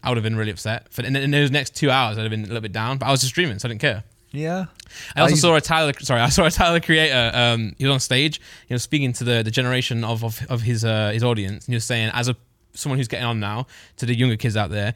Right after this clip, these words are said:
Speaker 1: make sure you don't have anyone in your life that will tell you what to do or will judge your work based on the numbers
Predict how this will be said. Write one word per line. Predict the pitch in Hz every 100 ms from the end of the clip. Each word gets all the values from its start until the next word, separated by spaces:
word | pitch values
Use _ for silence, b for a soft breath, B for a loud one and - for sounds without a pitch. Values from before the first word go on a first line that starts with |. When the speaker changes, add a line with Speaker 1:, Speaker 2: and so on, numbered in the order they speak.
| B B
Speaker 1:
make | 139 139
sure | 147
you | 135
don't | 123 135 139
have | 110 135 120 131
anyone | 135 135
in | 131
your | 123
life | 123 113 -
that | 113 107 -
will | 117 113
tell | 107 - 120
you | 117 117 113 110 b b
what | 127 107
to | 127
do | 113 117 123
or | 123 123
will | 120
judge | 120 139 131
your | 127 123
work | 120 113 104
based | 110 110
on | 113
the | 110
numbers | 113 113 117 120